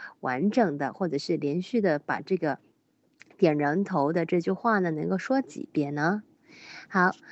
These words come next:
那大家都想去的话，有这个 blue cat 跟 yellow cat，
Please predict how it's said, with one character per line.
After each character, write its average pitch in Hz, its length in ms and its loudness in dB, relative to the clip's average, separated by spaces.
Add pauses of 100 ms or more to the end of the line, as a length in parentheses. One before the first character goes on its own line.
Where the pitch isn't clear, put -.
(160)
那 269 140 4
大 285 200 6
家 277 160 2
都 285 140 4
想 233 240 2
去 190 160 -2
的 220 200 4
话， 233 340 2
有 208 320 4
这 226 140 4
个 196 180 6 (160)
blue 269 280 6
cat 226 520 2
跟 214 140 4
yellow 247 400 2
cat， 165 400 -2